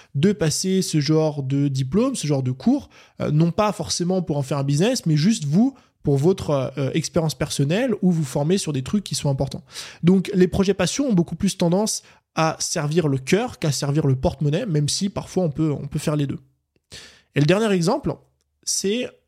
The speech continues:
les projets annexes. Les projets annexes, c'est quoi ?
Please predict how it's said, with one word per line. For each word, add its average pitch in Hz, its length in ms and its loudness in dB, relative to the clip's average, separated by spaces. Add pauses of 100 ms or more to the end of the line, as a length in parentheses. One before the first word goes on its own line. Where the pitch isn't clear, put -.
les 160 140 4
projets 160 480 2
annexes. 151 420 -4 (720)
Les 151 80 4
projets 180 240 2
annexes, 220 220 -4
c'est 151 100 -4
quoi ? 165 420 -2